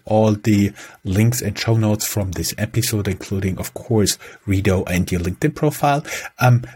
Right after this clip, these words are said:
but I would be curious, how are you guys financed right now? Because I do assume it's nothing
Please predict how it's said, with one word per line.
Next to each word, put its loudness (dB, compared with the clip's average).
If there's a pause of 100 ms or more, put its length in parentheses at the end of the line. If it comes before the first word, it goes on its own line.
but 0 (200)
I 2
would 2
be 2
curious, 0 (220)
how 2
are 2
you 4
guys -2 (120)
financed -2
right -2
now? 0
Because -2
I 2
do 4
assume 2 (300)
it's -2
nothing 2